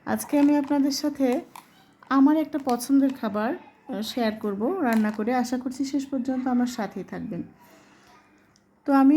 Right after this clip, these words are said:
এখানে কিছু চর্বি নিয়েছি, এখানে হচ্ছে খাসির চর্বি এগুলো।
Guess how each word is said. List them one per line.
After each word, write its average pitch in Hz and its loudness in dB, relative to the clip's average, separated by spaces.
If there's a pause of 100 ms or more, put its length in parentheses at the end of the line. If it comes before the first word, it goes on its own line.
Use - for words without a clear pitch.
এখানে 302 4
কিছু 294 0
চর্বি 277 2
নিয়েছি, 247 2 (180)
এখানে 247 0
হচ্ছে 269 -2
খাসির 254 -6
চর্বি 214 0
এগুলো। 208 -2